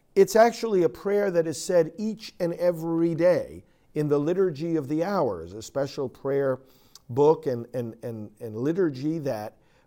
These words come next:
both, uh, clergy and lay people pray throughout the world. Every single night,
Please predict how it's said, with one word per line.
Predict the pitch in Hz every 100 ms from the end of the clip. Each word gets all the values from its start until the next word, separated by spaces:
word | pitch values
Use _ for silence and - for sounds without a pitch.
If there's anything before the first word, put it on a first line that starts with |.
| -
both, | 135 143 139 -
uh, | 123 104
clergy | 113 151 170 156 170
and | 139
lay | 135 156
people | 147 147 143 135
pray | - 226 208
throughout | 139 135 131 123
the | -
world. | 170 214 123 101 -
Every | 196 233 233 240
single | - 214 220 202
night, | 202 170 110